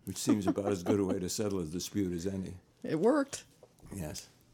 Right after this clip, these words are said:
Speaker 2: Now, let me ask you: Did either of them go on to work on developing the ace inhibitors or medications that would work on angiotensin?
Speaker 1: Well,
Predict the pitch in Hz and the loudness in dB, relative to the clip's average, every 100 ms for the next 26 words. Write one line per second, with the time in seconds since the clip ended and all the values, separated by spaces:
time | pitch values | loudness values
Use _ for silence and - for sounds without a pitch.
0 | - - - - - - - 208 220 254 | -20 -20 -20 -20 -20 -20 -2 4 8 8
1 | 330 294 269 262 - 240 226 208 - 170 | 8 6 4 2 2 4 6 4 0 2
2 | 226 220 240 285 370 339 233 247 247 233 | 6 6 6 4 6 6 6 8 8 6
3 | 220 196 196 202 202 - 196 190 185 - | 4 4 4 4 4 2 2 4 2 0
4 | 180 185 208 - - 185 170 170 170 - | 4 4 4 -2 -4 0 2 0 -2 -6
5 | _ - 175 165 160 165 180 170 165 - | _ -2 2 4 2 2 0 0 0 0
6 | 160 175 - 170 165 175 170 175 165 160 | 0 0 2 2 2 2 2 4 6 6
7 | 170 175 170 180 170 - 160 156 - 160 | 6 4 2 2 2 2 2 2 2 2
8 | - 160 156 - - - 165 180 196 196 | 2 2 0 -6 -16 -4 4 4 4 2
9 | 190 190 196 196 - 202 - 208 226 - | 4 4 2 0 2 0 2 0 0 -4
10 | - - - - - - 123 117 113 | -20 -20 -20 -20 -20 -2 6 8 6